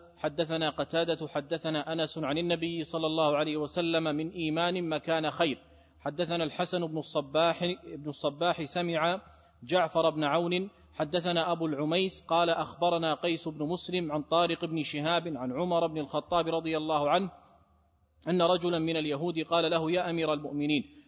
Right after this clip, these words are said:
آية في كتابكم تقرؤونها لو علينا معشر اليهود نزلت لاتخذنا ذلك اليوم عيدا.' قال: 'أي آية؟' قال،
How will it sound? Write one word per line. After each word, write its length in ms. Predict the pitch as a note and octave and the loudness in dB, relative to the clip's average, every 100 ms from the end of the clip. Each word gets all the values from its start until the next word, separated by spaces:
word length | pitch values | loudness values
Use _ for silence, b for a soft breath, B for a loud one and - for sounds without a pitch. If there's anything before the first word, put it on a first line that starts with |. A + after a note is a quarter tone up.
| _ | _
آية 180 | F#3 F#3+ | 2 2
في 280 | F#3+ F3 F3+ | 0 -4 -6
كتابكم 580 | E3 D#3+ E3 D3 - A#2 | -6 0 0 0 -4 -4
تقرؤونها 720 | D#3+ F3 E3+ G3 F3+ D3+ C3 | -2 0 0 0 0 0 0
لو 120 | D#3 | 0
علينا 380 | D#3 E3+ F#3 F3 | 2 2 2 2
معشر 360 | F3+ D#3+ F3+ | 0 0 0
اليهود 460 | E3+ D#3+ D3+ F3 E3 | 0 0 0 -2 -2
نزلت 520 | D#3+ F3+ E3+ F3 F3+ | 2 2 2 0 0
لاتخذنا 560 | F#3+ - F3 E3+ E3 D#3+ | -4 -4 0 0 0 0
ذلك 380 | E3+ F3 D#3 E3 | 0 0 -2 -4
اليوم 400 | D3 E3+ F#3 E3 | 0 0 0 0
عيدا.' 400 | D#3+ G3 C#3 A#2 b b b | 0 0 -2 -6 b b b
قال: 140 | - F3 | 4 6
'أي 260 | F3+ G#3 G3+ G#3 | 6 4 2 2
آية؟' 280 | F3 D3 C#3+ | 2 0 -2
قال، 360 | C3+ E3 D#3+ F3 | 0 2 2 0